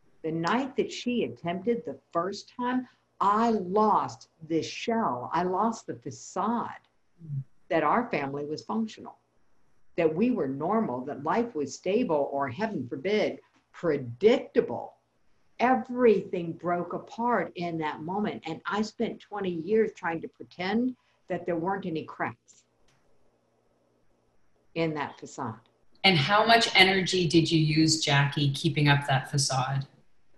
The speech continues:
Speaker 1: Well, let's see. I became certifiable, meaning I'm certified in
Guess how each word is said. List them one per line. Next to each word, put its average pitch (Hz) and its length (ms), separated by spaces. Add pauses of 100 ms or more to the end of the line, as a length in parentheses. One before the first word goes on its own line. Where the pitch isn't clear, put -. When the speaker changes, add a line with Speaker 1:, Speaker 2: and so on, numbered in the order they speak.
(200)
Speaker 1:
Well, 262 120
let's 254 280
see. 131 440 (100)
I 175 140
became 226 400
certifiable, 214 960
meaning 175 300
I'm 165 140
certified 170 840
in 151 320